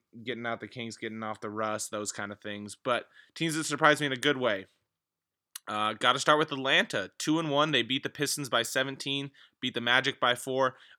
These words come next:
only lost to the Sixers by two. That was a really, really good back and forth game. A lot of fun to watch. Uh, couple points to talk about with the Six-, or with the, uh, with the Hawks. Trae Young's ridiculous. I already touched on that,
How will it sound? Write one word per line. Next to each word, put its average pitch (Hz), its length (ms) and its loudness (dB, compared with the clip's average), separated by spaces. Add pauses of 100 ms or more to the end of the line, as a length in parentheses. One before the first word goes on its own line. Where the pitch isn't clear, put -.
only 143 200 0
lost 139 300 4
to 131 60 -6
the 120 100 -4
Sixers 135 400 -2
by 113 160 2
two. 127 260 -4
That 123 140 4
was 123 100 -2
a 101 60 -6
really, 120 300 -4
really 113 260 -4
good 113 360 -2
back 113 260 2
and 110 120 -12
forth 110 240 -8
game. 110 220 -6
A 107 40 -8
lot 107 200 -2
of 104 60 -8
fun 107 200 -6
to 104 80 -6
watch. 95 380 -6 (500)
Uh, 101 300 -6 (180)
couple 139 240 0
points 135 360 -4
to 131 100 -4
talk 131 300 0
about 120 300 2
with 120 280 -6
the 113 80 -8
Six-, - 400 -2
or 120 160 0
with 117 220 -6
the, 117 180 0
uh, 104 420 -2
with 117 160 -10
the 110 60 -8
Hawks. 135 480 4 (420)
Trae 143 240 6
Young's 143 260 4
ridiculous. 120 540 -2
I 113 80 2
already 117 220 2
touched - 380 -6
on 110 180 -2
that, 104 240 -2